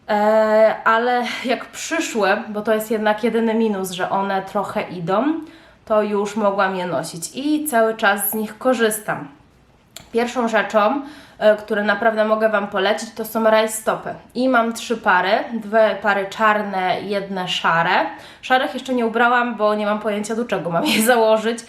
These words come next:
bo rzeczy, które mogłabym je ubrać, niestety już na mnie nie wchodzą, bo albo się nie mieszczą w brzuchu, albo w cyckach.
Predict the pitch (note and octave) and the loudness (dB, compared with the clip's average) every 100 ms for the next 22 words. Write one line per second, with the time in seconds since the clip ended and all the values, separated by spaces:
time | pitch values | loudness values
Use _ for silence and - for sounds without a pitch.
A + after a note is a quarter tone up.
0 | - - F#3+ G#3+ A3 A3 - G#3+ A#3 A3 | -20 -20 -2 4 6 4 2 0 0 -2
1 | G3+ - G#3 G#3 G3+ - - A3 C4+ C#4 | -6 -4 0 0 -2 -8 -4 2 2 4
2 | C4 B3+ C4 - A#3 A#3+ A#3 A3 G3 F3+ | 2 2 0 0 0 0 0 -6 -6 -6
3 | F3 F3 G3+ G#3 B3+ D4+ E4 - F#4 B3 | -6 -6 -4 -2 2 2 0 2 2 4
4 | A3+ G3 E3+ - _ G#3+ A3+ A3 G#3+ - | 2 0 -8 -20 _ -4 4 6 6 2
5 | G3+ A3 A#3 B3+ B3+ C4 C4 A#3 A#3 D4 | 0 -2 -2 2 0 0 -4 -4 -4 -4
6 | C#4+ A#3+ G3 G#3 - - F3 - - E3 | 2 2 2 -4 -6 -8 -8 -8 -10 -10